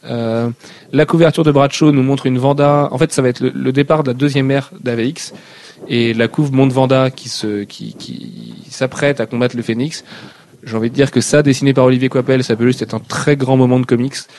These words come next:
Donc, euh, il sait dessiner les deux. On va en prendre plein la tête. Euh,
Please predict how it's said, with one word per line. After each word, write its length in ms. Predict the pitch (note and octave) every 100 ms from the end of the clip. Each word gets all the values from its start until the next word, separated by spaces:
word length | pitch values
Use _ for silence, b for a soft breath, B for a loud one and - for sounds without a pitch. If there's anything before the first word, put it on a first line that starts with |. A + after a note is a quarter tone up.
| B B -
Donc, 240 | A#2 G#2+
euh, 540 | A2 G#2 G#2 G2+ G2+ G2+ -
il 60 | B2+
sait 120 | D3+
dessiner 300 | C#3+ C#3 C3
les 120 | A#2+
deux. 280 | B2 C#3 D#3 - _
On 60 | A#2+
va 100 | A#2
en 80 | A2+
prendre 180 | A#2
plein 120 | A2+ C#3
la 100 | B2+
tête. 400 | B2 C3+ C3+ - -
Euh, 260 | A#2 G2+